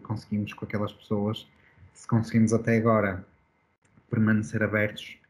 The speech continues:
ah, depois disso acreditamos que vão ser estas pessoas que nós já temos que nos vão deixar estar, ah, sossegados. Se algum dia alguém quiser ir de férias uma semana ou um mês,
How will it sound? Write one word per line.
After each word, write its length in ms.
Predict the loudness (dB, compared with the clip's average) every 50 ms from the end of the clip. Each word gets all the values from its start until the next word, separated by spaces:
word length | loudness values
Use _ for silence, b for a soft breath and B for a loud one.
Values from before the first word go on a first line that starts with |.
| -8
ah, 340 | -6 -4 -2 -2 -4 -4 -6 -6
depois 360 | -8 -8 -6 -4 -4 -4 0
disso 260 | 0 -2 -2 0 -4
acreditamos 600 | -6 -6 -6 -6 -4 -4 -4 -4 -4 -6 -6 -8
que 100 | -10 -8
vão 140 | -6 -6 -6
ser 180 | -4 -4 -4 -4
estas 280 | -4 -4 -6 -8 -8
pessoas 420 | -10 -12 -8 -6 -4 -4 -4 -6 -6
que 120 | 0 2
nós 200 | 2 2 2 0
já 120 | -2 -4
temos 400 | -4 -2 -2 -2 -2 -4 -8 -10 -16 b b b b b b b b b b b
que 80 | 0 2
nos 160 | 4 4 2
vão 200 | 2 2 2 2 2
deixar 380 | 2 -2 -4 -4 -6 -4 -4
estar, 460 | -6 -8 -10 -6 -4 -2 -2 -2 -4 -8 -16 -12 -8
ah, 580 | -6 -4 -4 -4 -4 -4 -4 -6 -6 -8 -10 -10 -12 -14 -16 _ _ b b b b b b b _ -4
sossegados. 920 | -4 -4 -2 -2 0 2 2 2 2 0 -2 -6 -8 -10 -14 -16 -14 -8
Se 80 | -6 -4
algum 340 | -4 -4 -4 -2 -2 -2
dia 240 | 0 0 0 2 2 2
alguém 260 | 2 0 0 0 0 0
quiser 320 | 0 0 0 0 0 0
ir 80 | 0 -2
de 80 | -4
férias 380 | -6 -6 -6 -4 -2 -4 -4 -2
uma 160 | -2 -2 -2
semana 360 | -4 -6 -6 -4 -4 -2 -2 -2
ou 60 | -4
um 60 | -2
mês, 400 | -2 -2 -2 -2 -4 -8 -16 _